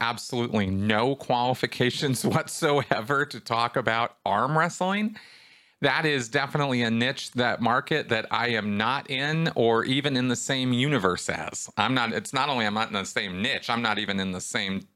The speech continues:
t-, store, in the same city, in the same, uh, country as, uh, arm wrestling. <laughs> So,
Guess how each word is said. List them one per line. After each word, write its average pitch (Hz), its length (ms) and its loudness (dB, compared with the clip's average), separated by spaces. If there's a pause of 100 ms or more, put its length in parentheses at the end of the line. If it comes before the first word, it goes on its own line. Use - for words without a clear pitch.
t-, - 160 -12
store, 139 680 2
in 104 160 0
the 95 100 -2
same 98 360 -4
city, 120 520 -6
in 104 100 -2
the 95 100 -2
same, 90 400 -6 (680)
uh, 98 180 2
country - 540 -4 (180)
as, 90 480 0
uh, 87 280 2
arm 101 260 0
wrestling. - 400 -6
<laughs> - 40 -10
So, - 400 0